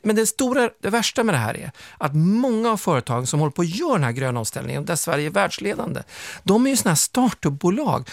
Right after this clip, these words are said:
De har ganska mycket förmögenhet för att de behöver få in pengar för att bygga upp det, men de har inga vinster. Och lägger man en sån här Suckman-skatt, då är ju risken att de faktiskt inte grejar det och flyttar utomlands,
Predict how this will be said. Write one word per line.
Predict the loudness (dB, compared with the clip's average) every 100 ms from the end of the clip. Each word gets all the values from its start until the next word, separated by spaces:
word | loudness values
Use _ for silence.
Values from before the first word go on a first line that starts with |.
| -4
De | 2
har | 2 2
ganska | 0 0 2
mycket | 2 0 -2 -4
förmögenhet | 0 0 2 2 2 -2
för | -2 -2
att |
de | 0 2
behöver | 2 2
få | 0 0
in | 0
pengar | 2 0 2 -2 -6 -4
för | 0
att |
bygga | 2 2
upp | 0 0
det, |
men | 2
de | 4
har | 2 0 _ 0
inga | 2 4 4 2
vinster. | 2 0 0 -2 -4 -6
Och | -14 -16 -2 2
lägger | 4 4 2 2
man | 2
en | 2
sån | 2
här |
Suckman-skatt, | 2 0 -2 -2 -2 -2 -4 -4 -10 -18 -18 -10
då | 0 4 4
är | 4
ju | 4
risken | 2 0 0 -2 0
att | -4 -4 -2
de | 2 2 0
faktiskt | -2 -2 -2 -4 -2
inte | 0 0 -2 -4
grejar | 0 2 4 2 0
det | -2 -4
och | -4
flyttar | 0 -2 0 2
utomlands, | 2 0 0 2 0